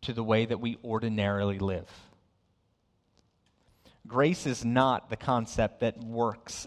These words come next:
at your job. At your job, it's all on your performance. In school, it's all on your performance.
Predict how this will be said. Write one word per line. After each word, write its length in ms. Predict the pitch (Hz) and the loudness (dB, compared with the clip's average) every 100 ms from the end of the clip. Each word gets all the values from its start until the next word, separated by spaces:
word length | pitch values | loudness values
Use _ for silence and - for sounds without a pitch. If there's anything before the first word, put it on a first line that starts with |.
| - | -4
at 160 | 101 101 - _ _ | -4 -4 -12 _ _
your 300 | 110 107 101 | -12 -8 -8
job. 540 | 92 110 101 90 85 - _ _ _ _ _ _ _ _ _ _ _ _ _ _ - | -6 -2 0 -2 -6 -16 _ _ _ _ _ _ _ _ _ _ _ _ _ _ -4
At 180 | 123 - | -4 -2
your 140 | 139 | -4
job, 580 | 120 123 127 156 160 143 - _ _ _ _ _ _ _ _ _ _ _ _ _ _ _ _ - | -2 0 2 2 0 -8 -20 _ _ _ _ _ _ _ _ _ _ _ _ _ _ _ _ -18
it's 200 | 101 - - | -16 -8 2
all 420 | 117 127 139 - | 4 4 2 0
on 240 | 117 123 117 | 0 0 -2
your 120 | 113 | -4
performance. 840 | 117 - 120 101 87 - - - _ _ _ _ _ _ _ _ _ _ _ | -6 -4 -4 -4 -6 -12 -20 -20 _ _ _ _ _ _ _ _ _ _ _
In 160 | 120 117 | -8 -6
school, 600 | - - 156 127 95 - _ _ _ _ _ _ _ | -8 -2 0 0 -4 -10 _ _ _ _ _ _ _
it's 380 | 113 107 - - - _ - | -6 -6 -8 -18 -20 _ -2
all 480 | 120 123 127 127 123 | 2 4 4 2 0
on 160 | 120 117 | -2 -4
your 120 | 110 | -6
performance. 760 | 110 - 110 95 90 - - | -8 -6 -4 -4 -10 -14 -20